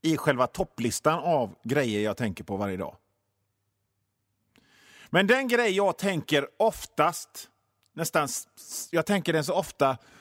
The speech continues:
och så intensivt att jag säger den högt är, "Var är mina briller? Var är mina briller då?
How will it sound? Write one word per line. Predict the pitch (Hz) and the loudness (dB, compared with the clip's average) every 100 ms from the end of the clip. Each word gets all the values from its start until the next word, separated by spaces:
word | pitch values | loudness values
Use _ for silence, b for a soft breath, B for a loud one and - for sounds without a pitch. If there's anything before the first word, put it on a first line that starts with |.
| b b b | b b b
och | 143 135 | -4 -2
så | 175 | 0
intensivt | 208 180 151 135 156 147 | 0 0 0 -2 0 0
att | 147 | -2
jag | 131 | 2
säger | 202 170 | 2 2
den | 151 143 | 0 0
högt | 180 180 - | -2 -2 -2
är, | 175 151 | 0 2
"Var | 165 233 | 2 4
är | 262 254 | 2 2
mina | 254 254 | 2 4
briller? | 269 262 214 269 233 135 _ _ _ _ _ _ _ | 2 0 4 4 4 -4 _ _ _ _ _ _ _
Var | - 262 277 - - | 2 4 2 -4 -6
är | 285 285 285 | 0 0 -2
mina | 285 294 285 | -6 -6 -4
briller | 277 277 214 247 | -4 -6 -6 -4
då? | 262 | -4